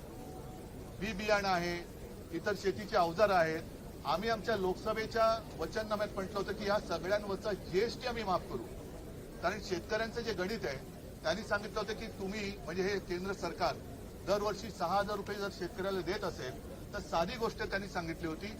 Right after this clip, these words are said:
की जर वर्षाला एक लाखाचं खत शेतकऱ्याला लागत असेल आता किती टक्के त्याच्यावर जीएसटी, मला वाटतं, थोडी कमी केली आहे, आता पाच टक्के आहे.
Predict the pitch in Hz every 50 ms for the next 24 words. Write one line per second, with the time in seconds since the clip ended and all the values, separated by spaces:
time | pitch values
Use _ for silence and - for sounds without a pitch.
0 | - - - - - - - - - - 233 233 180 160 - - 196 233 254 240
1 | - - - - - - 156 175 170 - 226 226 226 233 233 233 - 190 226 -
2 | 180 202 190 185 214 208 - 220 185 - - - - - - - 196 226 220 -
3 | - - - - - - - - - - 185 175 - 202 208 208 214 208 208 190
4 | 170 175 180 226 208 208 180 - - 139 123 110 - - - - - - - -
5 | - - 139 156 226 220 214 220 202 226 226 220 214 - 226 196 208 196 196 214
6 | 208 190 175 196 202 196 196 - 214 202 190 190 190 202 180 208 202 - 185 185
7 | 196 - 190 190 196 190 - 185 175 180 175 190 185 190 - - 202 202 - -
8 | 190 175 - 170 123 -